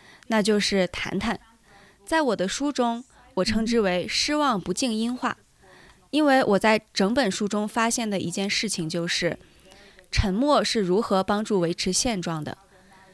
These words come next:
女人不会谈论她们如何埋葬自己的欲望，夫妻很少谈论他们的婚姻如何成为不平等的结构。但我写完这本书并得到这个结论的时候，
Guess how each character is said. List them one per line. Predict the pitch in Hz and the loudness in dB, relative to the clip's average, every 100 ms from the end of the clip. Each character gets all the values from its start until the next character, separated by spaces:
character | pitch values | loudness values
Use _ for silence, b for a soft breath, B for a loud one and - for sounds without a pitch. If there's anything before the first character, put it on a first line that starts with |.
| b b | b b
女 | 226 | 4
人 | 214 208 220 262 | 6 8 6 2
不 | 233 | 2
会 | 302 302 | 4 2
谈 | 214 196 | 2 2
论 | 226 214 | 2 2
她 | 208 220 | 0 -2
们 | 220 | -2
如 | 175 190 | 0 0
何 | 208 208 | 0 -2
埋 | 180 165 | -2 -4
葬 | - 214 190 | 0 0 0
自 | 208 | -4
己 | 196 180 | -6 -6
的 | 147 | -6
欲 | 165 247 | -2 0
望， | 185 170 - b b b b b | 0 -4 -10 b b b b b
夫 | - - 320 | -10 -4 -2
妻 | - 320 | 2 0
很 | 311 202 233 | 0 -2 0
少 | - 180 | 0 0
谈 | - 170 | -2 0
论 | 190 180 | 2 0
他 | - | -2
们 | 196 196 | 0 0
的 | 180 | 0
婚 | - 196 | 0 2
姻 | 196 196 196 b - | 4 2 0 b -2
如 | 196 247 | 0 2
何 | 262 | 2
成 | 262 214 | 0 -2
为 | 202 | -2
不 | 208 262 | -2 -4
平 | - 190 | -4 -4
等 | 202 | -2
的 | 156 | -4
结 | - 143 | -4 -2
构。 | 185 233 - b b b b b b b _ | 2 0 0 b b b b b b b _
但 | 320 285 | 2 4
我 | 226 | 4
写 | - 214 | 4 0
完 | 175 175 | 0 0
这 | 247 | 0
本 | 220 180 | 0 -2
书 | - 226 | 0 2
并 | 226 247 202 | 2 0 -2
得 | 170 | -2
到 | 180 240 | 2 2
这 | 233 | 2
个 | 240 | -2
结 | 208 160 | -2 -2
论 | 190 285 | 0 0
的 | 214 | 0
时 | - 170 | -2 -4
候， | 160 - | -6 -6